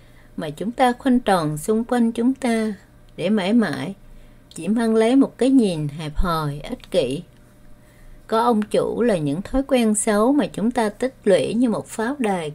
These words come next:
kiên cố để không muốn rời một bước. Có ông chủ là thứ tôn giáo vụ hình thức, trong đó chúng ta cố gắng tô vẽ cho mình một bộ mặt đạo đức,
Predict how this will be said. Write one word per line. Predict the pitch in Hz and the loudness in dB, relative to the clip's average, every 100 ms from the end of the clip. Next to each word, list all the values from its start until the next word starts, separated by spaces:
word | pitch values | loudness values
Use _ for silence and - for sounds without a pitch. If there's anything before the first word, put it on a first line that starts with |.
| - | -8
kiên | 214 202 202 | -4 -4 -2
cố | 208 208 233 - - - - - - | -2 -2 -4 -10 -20 -20 -20 -20 -2
để | 170 135 | 2 2
không | 190 254 233 | 2 2 4
muốn | 233 240 302 | 4 4 0
rời | - - 196 180 160 | -4 -4 2 2 0
một | 156 151 - | -6 -10 -2
bước. | 196 233 285 - - - - - - - - - | 2 2 0 -14 -20 -20 -20 -20 -20 -20 -20 -2
Có | 233 | 4
ông | 262 226 | 6 6
chủ | 208 175 113 214 | 4 4 6 4
là | 196 156 | 2 0
thứ | 226 | -4
tôn | 247 247 214 208 | 0 0 2 2
giáo | 208 214 269 302 | 2 2 -2 -2
vụ | - | -4
hình | 175 165 151 | -4 -6 -6
thức, | 151 240 - - - - - - | -4 -4 -6 -20 -20 -20 -18 -6
trong | 202 202 | -2 0
đó | 208 233 | 0 -2
chúng | - 240 | 0 0
ta | 262 214 | 2 0
cố | 196 220 | 0 0
gắng | 226 226 247 | 2 4 2
tô | - 220 | 2 2
vẽ | 196 175 | 2 0
cho | 208 214 | 0 0
mình | 202 175 160 147 - - - - - - - | 0 0 -2 -4 -8 -20 -20 -20 -20 -20 -8
một | 190 170 - | -4 -4 -2
bộ | 151 | 0
mặt | 190 185 156 - - | 0 -2 -6 -16 -12
đạo | - 120 151 | -6 -4 -2
đức, | 190 262 | 0 0